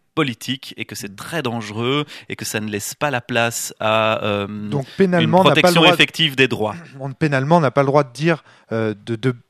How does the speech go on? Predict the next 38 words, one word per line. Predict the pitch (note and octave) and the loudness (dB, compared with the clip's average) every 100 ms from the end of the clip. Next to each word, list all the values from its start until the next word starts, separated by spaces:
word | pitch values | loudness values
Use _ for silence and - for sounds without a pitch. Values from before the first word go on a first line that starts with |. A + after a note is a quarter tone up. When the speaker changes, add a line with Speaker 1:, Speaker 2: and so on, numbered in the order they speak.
| - | -4
Speaker 2:
faire | D3 - | -4 0
plancher | F3+ F3+ F#3 | 2 2 2
un | D3+ | 0
juge | C3 F3+ G3+ | 2 0 0
sur | - - E3+ F#3 - - - | -6 0 0 0 -6 -20 -12
cet | - G#3+ - | -2 -2 2
homme | G3+ G#3+ - | 2 2 -2
est-il | E3+ - - G#3 G#3 _ - | -2 -2 -4 -2 -4 _ -2
coupable | G#3+ F3 G3+ F3+ D#3 | -2 6 4 6 0
de | C#3 | -2
terrorisme, | - D#3 D3+ C#3 G#2+ G#2+ | 0 0 2 -2 -6 -6
par | G#2+ G#2 | -4 -4
exemple. | G2 | -4
Speaker 1:
Absolument. | G2+ D#3+ C#3+ B2 G2+ | 4 6 6 2 -4
Speaker 2:
Voilà. | A2 | -4
Speaker 1:
C'est | C3+ | -4
ce | - | -2
que, | D3 C#3 B2+ A#2+ A2+ | 2 4 6 4 2
c'est | B2 | -2
ce | - | 0
que | E3+ | 0
je | B2 | 2
défends, | A#2+ - C3+ E3+ G#3 C3 | -2 0 2 2 0 -2
même | C3+ C3 | -4 -4
si, | - F3+ - - | -8 -8 -8 -2
<laughs> | D#3 - - - C3+ - - | -2 -4 -16 -10 -8 -8 -6
juste | C3 D3+ - | -4 -4 -6
pour | C3+ | -6
qu'il | C#3 A#2+ A#2 | 0 2 2
n'y | |
ait | A#2 | 2
pas | C#3+ | 2
de, | - B2+ A#2+ A#2+ A#2+ A#2+ - - | 4 4 6 6 4 2 -2 -4
il | |
y | B2+ | 2
ait | |
pas | C#3+ | 2
d'équivoque, | C3+ B2+ C3 A#2 D3+ | 2 0 0 4 4